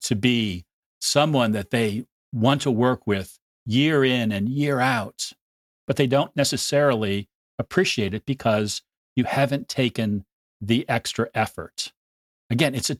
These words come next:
two-way street. You don't give them what they want, what they appreciate, they don't feel special, then you're not special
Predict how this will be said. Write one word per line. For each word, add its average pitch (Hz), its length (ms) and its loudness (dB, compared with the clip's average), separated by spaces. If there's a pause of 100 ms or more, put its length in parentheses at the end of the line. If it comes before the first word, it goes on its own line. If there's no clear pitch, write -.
two-way 156 560 2
street. 143 640 -2 (800)
You 135 140 4
don't 143 220 2
give 131 300 0
them 131 460 0 (240)
what 110 320 0
they 127 180 2
want, 135 340 2
what 117 160 -2
they 123 140 0
appreciate, 135 580 -2 (200)
they 139 120 4
don't 160 220 0
feel 147 180 2
special, 139 640 0 (480)
then 127 420 2 (720)
you're 127 280 4
not 156 240 2
special 101 720 -2